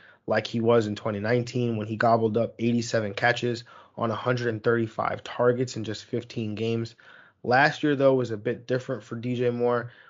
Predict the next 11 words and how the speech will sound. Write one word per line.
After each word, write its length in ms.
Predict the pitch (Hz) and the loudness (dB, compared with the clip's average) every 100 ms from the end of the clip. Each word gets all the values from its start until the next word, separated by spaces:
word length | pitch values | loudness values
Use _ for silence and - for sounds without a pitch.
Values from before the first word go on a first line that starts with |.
| - | -4
was 200 | 117 104 | -2 0
utilized 560 | 120 131 123 120 117 113 | 2 4 6 4 4 0
differently 500 | 123 120 113 117 113 | -4 -2 -4 -2 -2
in, 120 | 110 - | -4 -6
in 340 | 110 107 104 - | -4 -4 -6 -2
this, 320 | 117 110 - | -2 -2 -2
uh, 200 | 113 107 | 0 0
Joe 220 | 104 120 | 4 4
Brady-led 640 | 107 117 117 113 107 113 - | 6 4 2 0 0 -2 0
offense, 520 | 113 117 117 113 - - - - - | 0 0 0 -4 -4 -14 -20 -20 -12
instead 580 | 117 110 - 143 139 127 | -8 -2 6 8 8 4